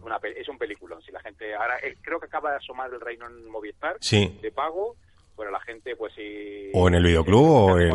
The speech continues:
Speaker 2: en
Speaker 1: que
Speaker 2: lo,
Speaker 1: se
Speaker 2: donde
Speaker 1: peguen
Speaker 2: sea.
Speaker 1: un poquito y la verán no de pago, pero bueno.
Speaker 2: Mm.
Speaker 1: Y bueno, si quieres empezar, ¿quieres que empecemos con los cortos?
Speaker 2: Venga.
Speaker 1: ¿Al revés?
Speaker 2: Vale.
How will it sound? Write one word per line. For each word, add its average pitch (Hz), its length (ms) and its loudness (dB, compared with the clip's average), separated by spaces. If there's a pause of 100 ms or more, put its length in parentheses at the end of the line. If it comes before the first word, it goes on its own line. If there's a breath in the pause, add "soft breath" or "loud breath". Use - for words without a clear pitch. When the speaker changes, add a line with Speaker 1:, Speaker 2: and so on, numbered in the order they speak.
Speaker 2:
en 80 80 0
Speaker 1:
que 82 60 2
Speaker 2:
lo, 82 100 4
Speaker 1:
se 85 60 0
Speaker 2:
donde 85 220 0
Speaker 1:
peguen - 140 0
Speaker 2:
sea. - 80 -8
Speaker 1:
un - 60 -18
poquito 147 400 -10
y 160 60 -8 (220)
la 110 120 -8
verán 107 240 -10
no 113 100 -10
de 101 120 -10
pago, 80 340 -16
pero - 140 -20
bueno. 85 180 -14
Speaker 2:
Mm. 92 80 -20 (720)
Speaker 1:
Y 113 300 -20
bueno, - 220 -20
si - 120 -20
quieres 147 200 -6
empezar, - 200 -14
¿quieres 143 180 -12
que - 60 -14
empecemos 147 280 -12
con 160 120 -10
los 202 80 -8
cortos? - 340 -6
Speaker 2:
Venga. 95 300 0
Speaker 1:
¿Al 71 80 -4
revés? 233 200 -8 (480)
Speaker 2:
Vale. 87 320 -2